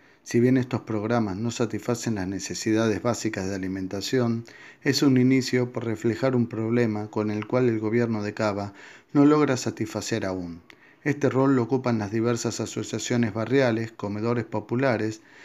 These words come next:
que con su aporte tratan de acompañar a los más desfavorecidos. En estos momentos, la escuela es la destinataria de cumplir un espacio privilegiado para vehiculizar las políticas asistenciales.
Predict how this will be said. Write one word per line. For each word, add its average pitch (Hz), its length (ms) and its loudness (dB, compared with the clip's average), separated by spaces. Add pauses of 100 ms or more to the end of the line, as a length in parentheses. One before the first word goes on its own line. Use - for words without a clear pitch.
(280)
que 120 160 2
con 117 220 0
su - 120 -4
aporte 143 460 2
tratan 123 460 0
de 117 80 -4
acompañar 110 540 -2
a 104 80 -2
los 101 120 -6
más 110 220 0
desfavorecidos. 98 1300 -6 (1300)
En 117 160 -2
estos 127 300 0
momentos, 110 640 2
la 110 80 -2
escuela 135 320 4
es 113 80 2
la 113 100 0
destinataria 110 760 0
de 110 120 0
cumplir 120 480 0
un 117 140 2
espacio 113 480 -2
privilegiado 110 800 -2
para 107 180 -6
vehiculizar 104 720 -2
las 117 140 0
políticas 107 640 -2
asistenciales. 92 1000 -8